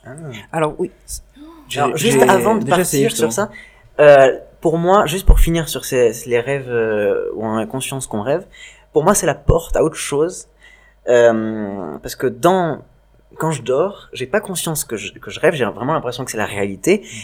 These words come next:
Speaker 1: et donc j'agis de manière, euh, parfois, euh, assez souvent, de manière très rationnelle.
Speaker 2: Ouais.
Speaker 1: Et moi, je veux justement arriver à pouvoir faire des choses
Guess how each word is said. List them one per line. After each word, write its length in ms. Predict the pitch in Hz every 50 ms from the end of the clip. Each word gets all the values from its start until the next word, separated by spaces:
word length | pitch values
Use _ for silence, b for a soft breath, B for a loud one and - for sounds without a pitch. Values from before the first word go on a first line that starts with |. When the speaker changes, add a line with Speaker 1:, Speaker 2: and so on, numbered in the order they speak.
| B B
Speaker 1:
et 60 | 123
donc 200 | 123 147 180 214
j'agis 340 | 190 - 143 139 135 151 165
de 80 | 151 135
manière, 420 | 123 123 120 135 147 143 - 117
euh, 320 | 110 92 - - - - - -
parfois, 520 | 110 101 - - - 139 143 147 151 147
euh, 380 | 131 117 110 107 104 101 73 -
assez 180 | 110 - 135
souvent, 340 | 123 - - 120 127 147 160
de 60 | 139 113
manière 320 | 104 107 110 117 113 -
très 200 | - 123 123 120 117
rationnelle. 560 | 95 - 110 104 - - 104 104 123 147 190
Speaker 2:
Ouais. 200 | 208 127 123 120 B B B B B B B B B B B B B _
Speaker 1:
Et 60 | - 139
moi, 200 | 165 185 214 214
je 140 | 160 - 139
veux 120 | 127 131
justement 380 | 131 147 147 - - 160 160 156
arriver 560 | 139 131 131 123 131 156 185 208 214 - - b b b b b _ _ _ _ _ _
à 80 | 127
pouvoir 320 | - - 139 151 143 - -
faire 180 | - 180 156
des 100 | 147 127
choses 240 | 123 - - 131 123